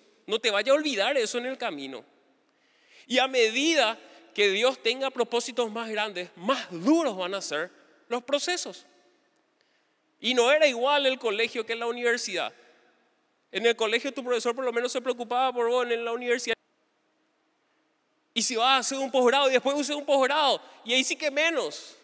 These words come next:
Y quizás duraba más tiempo, pero fue más intenso. Pero yo tenía en mente cuál era el proceso porque yo sabía cuál era el propósito. No te olvides durante el proceso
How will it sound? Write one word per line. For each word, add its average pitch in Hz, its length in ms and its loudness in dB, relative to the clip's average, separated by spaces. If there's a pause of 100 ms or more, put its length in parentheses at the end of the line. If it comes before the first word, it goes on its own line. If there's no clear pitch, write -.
(140)
Y 247 120 -8
quizás 294 340 0
duraba 302 320 2
más 302 240 -2
tiempo, 311 320 -4
pero 233 160 4
fue 254 160 2
más 277 140 0
intenso. 269 640 -4 (1300)
Pero 196 180 -2
yo 185 220 -4
tenía 254 340 -4
en 233 140 -2
mente 220 340 0
cuál 160 220 -2
era 165 240 -2
el 165 100 -2
proceso 156 720 -4
porque 147 280 -8
yo 147 140 -4
sabía 165 600 -2
cuál 151 320 0
era 156 160 2
el 160 80 -6
propósito. 131 640 -6 (1300)
No 226 320 4
te 269 100 -4
olvides 220 800 -4
durante 190 500 -2
el 196 120 -2
proceso 185 760 -4